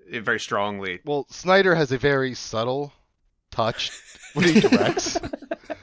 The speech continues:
Speaker 2: And I think he really let it shine here, 'cause with the mother talk, he also had the key moments where he was trying to show an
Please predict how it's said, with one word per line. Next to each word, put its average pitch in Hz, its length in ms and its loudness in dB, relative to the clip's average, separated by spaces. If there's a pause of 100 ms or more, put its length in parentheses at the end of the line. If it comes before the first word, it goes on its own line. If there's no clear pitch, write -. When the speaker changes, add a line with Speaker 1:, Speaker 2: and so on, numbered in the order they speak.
(240)
Speaker 2:
And 131 160 2
I 139 120 4
think 185 220 8
he 160 100 -6
really 156 280 0
let 147 160 6
it 127 120 0
shine 127 400 2
here, 95 200 -2
'cause 104 300 0 (500)
with 190 240 10
the 160 120 8
mother 165 260 8
talk, 131 280 2
he 151 120 -2
also 147 280 4
had 135 300 4
the 131 100 -8
key 165 200 -8
moments 131 400 -6
where 110 220 -2 (300)
he 170 100 0
was 151 120 0
trying 240 260 6
to 196 100 0
show 170 260 2
an 156 80 -2